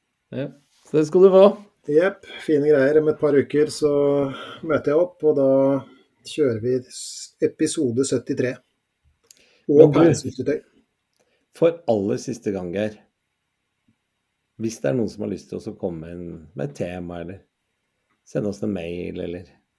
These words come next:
Speaker 1: gi oss noen tilbakemeldinger, fortell hva du synes om at vi bare har en episode igjen, for eksempel.
Speaker 2: Mm.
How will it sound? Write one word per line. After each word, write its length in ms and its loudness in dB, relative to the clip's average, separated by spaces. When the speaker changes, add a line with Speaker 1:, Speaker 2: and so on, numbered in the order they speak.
Speaker 1:
gi 100 -4
oss 100 -8
noen 160 -8
tilbakemeldinger, 1120 -4
fortell 340 -4
hva 140 -2
du 80 -4
synes 340 -8
om 120 -6
at 100 -6
vi 100 -6
bare 240 -4
har 120 -4
en 100 -6
episode 400 -8
igjen, 240 -6
for 160 -10
eksempel. 420 -12
Speaker 2:
Mm. 560 -6